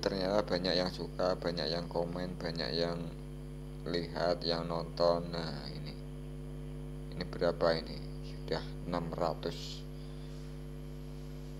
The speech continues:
tujuh puluh satu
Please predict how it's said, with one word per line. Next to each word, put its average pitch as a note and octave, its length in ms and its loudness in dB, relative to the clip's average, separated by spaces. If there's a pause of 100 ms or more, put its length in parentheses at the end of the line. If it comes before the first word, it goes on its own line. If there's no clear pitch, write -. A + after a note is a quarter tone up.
(960)
tujuh F2 360 -4
puluh F2 240 2
satu E2+ 720 2